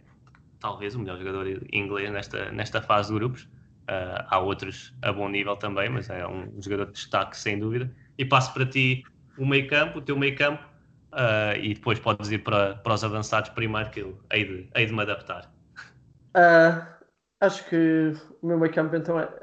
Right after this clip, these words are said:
Speaker 2: é relativamente fácil, porque havia sempre mais opções, mesmo sem o Frenkie e o Pogba, têm sido dois jogadores de destaque. Eu acho que vou com o Jorginho a seis, que tem sido muito, muito bom na Itália,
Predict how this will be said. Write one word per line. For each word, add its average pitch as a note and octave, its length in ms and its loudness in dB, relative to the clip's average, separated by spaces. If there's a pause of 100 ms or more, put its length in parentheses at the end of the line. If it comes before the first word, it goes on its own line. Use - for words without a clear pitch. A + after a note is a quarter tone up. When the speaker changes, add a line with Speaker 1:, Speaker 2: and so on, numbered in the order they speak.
(580)
Speaker 2:
é - 60 -6
relativamente F#3+ 560 2
fácil, F3+ 380 2
porque - 160 -4
havia C#3+ 200 2
sempre D3 260 -2
mais C#3 160 4
opções, C3 480 0
mesmo C3+ 280 0
sem D3 180 4
o D3 40 2
Frenkie D3 320 4
e - 20 6
o D3 80 4
Pogba, C#3 480 4
têm C3+ 140 -4
sido C#3 360 -6
dois D3+ 180 4
jogadores C#3+ 280 2
de - 60 -10
destaque. D3+ 440 2
Eu C3+ 60 2
acho - 240 -6
que C3+ 220 0 (800)
vou D3+ 260 2
com D#3 260 6
o D3+ 60 6
Jorginho D#3 500 6
a D#3+ 40 8
seis, D3+ 520 4
que C#3+ 280 0
tem C#3+ 180 2
sido D3 300 2
muito, D#3 320 4
muito D3+ 200 4
bom D3+ 160 6
na D3+ 100 6
Itália, D#3+ 500 2